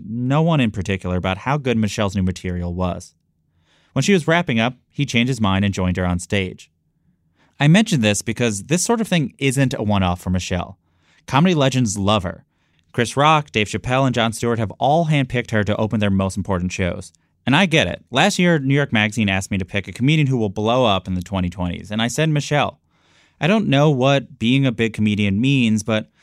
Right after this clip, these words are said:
I've done this long enough that I can feel when people have both the drive and ability to destroy the largest audiences possible.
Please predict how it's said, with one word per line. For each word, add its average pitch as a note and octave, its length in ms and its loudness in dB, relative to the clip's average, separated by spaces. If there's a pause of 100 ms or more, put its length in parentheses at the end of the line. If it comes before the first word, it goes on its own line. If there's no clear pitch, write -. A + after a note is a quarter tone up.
(120)
I've D3+ 100 -2
done A3 140 2
this F#3 140 0
long C3 220 2
enough A2+ 200 0
that A2+ 140 -2
I A2 40 0
can A2+ 140 -4
feel E3+ 280 0
when D#3 160 0
people C3+ 320 -6
have A2+ 220 -8
both A2+ 300 -2
the G#2+ 80 -4
drive C3+ 640 0
and C#3+ 200 0
ability A2 360 0
to G2 100 -12
destroy A2+ 440 -4
the A2 80 -4
largest F#2+ 360 -4
audiences F#2 440 -4
possible. - 580 -8